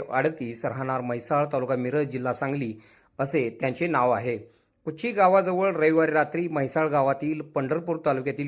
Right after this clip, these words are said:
खर्डी गावातून कामगारांना कामावरून टेम्पोमधून परत घेऊन येत असताना द्राक्षाच्या टेम्पोला रात्री दहा वाजण्याच्या सुमारास ट्रकने भीषण धडक दिली होती. ट्रकने धडक मारल्याने टेम्पो विरुद्धच्या द-, दिशेच्या रस्त्यावर जाऊन उलटून पडला होता. या अपघातात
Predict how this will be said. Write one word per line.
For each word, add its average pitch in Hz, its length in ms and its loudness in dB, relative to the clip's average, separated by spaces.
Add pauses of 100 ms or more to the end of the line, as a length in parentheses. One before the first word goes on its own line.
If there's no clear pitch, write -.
(100)
खर्डी 131 300 -2
गावातून 143 520 2 (400)
कामगारांना 175 840 4 (380)
कामावरून 165 580 2
टेम्पोमधून 156 760 -2
परत 156 220 0
घेऊन 156 340 2
येत 156 200 0
असताना 135 400 -2
द्राक्षाच्या 135 520 -2
टेम्पोला 143 560 -2
रात्री 139 300 -2
दहा 123 220 -2
वाजण्याच्या 127 440 -2
सुमारास 123 440 -4 (440)
ट्रकने 175 340 2
भीषण 151 460 -2
धडक 135 300 0
दिली 123 140 -6
होती. 127 440 -8
ट्रकने 143 340 -2
धडक 131 380 -4
मारल्याने 131 680 -2 (180)
टेम्पो 156 360 4
विरुद्धच्या 160 520 0
द-, 143 160 -2
दिशेच्या 147 800 0
रस्त्यावर 143 380 0
जाऊन 139 260 0
उलटून 156 400 -2
पडला 131 260 0
होता. 127 240 0
या 131 200 2
अपघातात 135 440 2